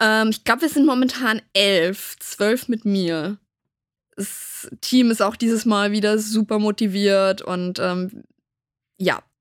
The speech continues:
das, äh, das wird werden. Aber ich glaub tatsächlich, was es am meisten jetzt irgendwie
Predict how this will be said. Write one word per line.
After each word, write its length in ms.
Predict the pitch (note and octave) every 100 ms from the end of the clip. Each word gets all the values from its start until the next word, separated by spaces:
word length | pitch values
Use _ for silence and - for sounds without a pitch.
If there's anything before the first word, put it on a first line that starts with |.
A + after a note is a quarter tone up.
| _ _ _
das, 320 | G3 - -
äh, 500 | D#3 G3+ G3 G3 G3
das 240 | G3 G3+
wird 180 | G3+ F#3+
werden. 280 | G3 F#3+ F#3+
Aber 100 | F3+
ich 100 | G#3
glaub 200 | G#3 G#3+
tatsächlich, 480 | A3+ A3 A3+ A3 G#3+
was 160 | G#3+
es 140 | - F#3+
am 120 | G3
meisten 400 | F#3 A#3 - C4
jetzt 200 | A3+ -
irgendwie 360 | G3 A3 A3